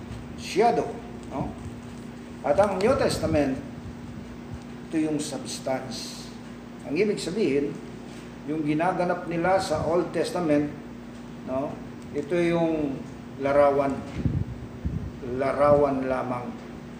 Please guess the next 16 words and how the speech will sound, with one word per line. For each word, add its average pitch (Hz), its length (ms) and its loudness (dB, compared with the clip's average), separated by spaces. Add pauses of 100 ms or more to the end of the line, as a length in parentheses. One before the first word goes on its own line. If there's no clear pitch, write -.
(1500)
At 123 240 -4
ang 180 400 6 (960)
katuparan 170 880 4 (240)
ng 147 240 4
larawan 131 480 6 (1400)
ay 123 160 -2
nasa 139 320 0
New 143 240 4
Testament, 120 480 -4 (800)
yung 139 320 0
substance. - 1300 -4 (240)
Ika-, 135 400 2
ibig 123 160 -4
sabihin, 139 400 2 (560)
yung 131 480 4
katuparan. 117 640 -2